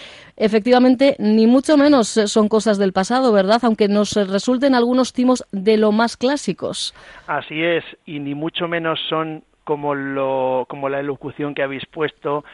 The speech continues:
Speaker 2: que desde luego, pues bueno, ahora todos nos reímos, ¿no? Parece que es una cosa,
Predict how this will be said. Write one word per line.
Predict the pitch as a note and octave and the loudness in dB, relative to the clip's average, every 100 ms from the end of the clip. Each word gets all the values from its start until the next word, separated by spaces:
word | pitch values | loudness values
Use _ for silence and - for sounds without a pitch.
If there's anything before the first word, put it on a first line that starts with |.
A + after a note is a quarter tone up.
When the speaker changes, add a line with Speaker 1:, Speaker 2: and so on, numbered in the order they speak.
| - - - | -20 -20 -6
Speaker 2:
que | D#3 | -2
desde | D#3 C#3 | -2 -2
luego, | C#3+ D3 C#3+ D3+ | 0 0 2 0
pues | D3 C3+ | 0 -6
bueno, | C3+ D3 C#3 | -6 -6 -6
ahora | - C3+ C#3 | -6 -6 -4
todos | D3 D3 C#3+ | -2 -2 -2
nos | C#3+ | -6
reímos, | B2+ C3+ F3 C#3+ A#2+ | -6 -6 -4 -8 -10
¿no? | C3+ D#3+ E3 | -4 -4 -4
Parece | C#3+ D3 C3+ D3+ C#3+ | -6 -6 -6 -6 -4
que | D#3 D3 | -4 -4
es | C#3+ | -4
una | D3+ C#3 C3+ | -8 -8 -6
cosa, | D3 - D3+ D3 | -8 -2 0 0